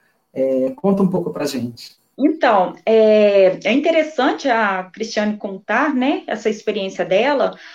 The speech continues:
Speaker 2: porque Carolina também chega na minha vida bem tardiamente e entrou muito por um acaso.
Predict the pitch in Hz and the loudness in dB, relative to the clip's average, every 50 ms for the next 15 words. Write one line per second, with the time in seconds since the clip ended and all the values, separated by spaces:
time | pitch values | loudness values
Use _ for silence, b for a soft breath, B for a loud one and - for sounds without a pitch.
0 | B B _ - 262 269 - - 285 277 277 - 294 320 349 359 294 269 294 294 | B B _ -4 -4 -4 -2 -2 -2 -2 0 0 -2 0 0 0 0 2 2 2
1 | 302 285 - 294 262 226 202 214 226 277 302 294 - 294 254 277 262 269 262 262 | 2 0 0 0 -2 0 0 0 2 2 2 2 2 2 2 2 2 0 0 0
2 | 269 262 247 208 202 254 240 269 220 190 196 240 285 320 311 - 254 269 262 233 | 0 0 -2 -2 -2 -2 0 0 0 0 0 0 0 0 0 0 -2 0 -2 0
3 | 220 277 294 285 233 208 202 202 208 214 - - - 175 170 _ _ b b b | 0 0 2 2 0 -2 -4 -4 -6 -8 -8 -10 -12 -14 -14 _ _ b b b
4 | b b b - 214 214 220 240 233 240 247 254 277 262 254 247 240 269 311 320 | b b b -2 0 0 2 2 2 2 2 2 2 2 2 4 4 4 4 2
5 | - - 302 311 302 302 311 302 - 208 185 175 165 165 165 170 185 | 2 0 0 0 2 2 0 0 0 0 2 2 0 0 -2 -6 -14